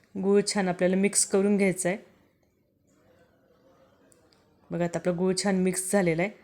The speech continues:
त्यामध्ये आपण आता एक वाटी भरून शेंगदाण्याचं कूट घालणार आहोत. ही वाटी छोटी आहे, ती छोटी वाटी भरून मी इथे शेंगदाण्याचं कूट घेतलेला आहे. शेंगदाणे मी खूप छान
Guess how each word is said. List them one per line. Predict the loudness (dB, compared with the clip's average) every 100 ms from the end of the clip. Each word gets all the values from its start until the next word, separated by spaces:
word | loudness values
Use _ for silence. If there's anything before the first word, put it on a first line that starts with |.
| _ _ -2
त्यामध्ये | 2 2 2
आपण | 2 0
आता | 0 0 0 -10 _ _ _ _ _ _ _ -10
एक | -4 0
वाटी | 2 4
भरून | 4 2
शेंगदाण्याचं | 2 2 4 2 0
कूट | 0 0
घालणार | 0 -2 -2
आहोत. | -4 -6 0
ही |
वाटी | 4 4 2 0
छोटी | 2 2 2 0
आहे, | 0 -4 -14 -20 _ -20 -14 -10
ती |
छोटी | -2 0 4
वाटी | 4 4 2
भरून | 2 0
मी | 0
इथे | -2 -2
शेंगदाण्याचं | 0 0 0 -2
कूट | -2 -2
घेतलेला | -2 -2 -4
आहे. | -2
शेंगदाणे | 0 2 2 2
मी | 0
खूप | -4 -6 -2
छान | 0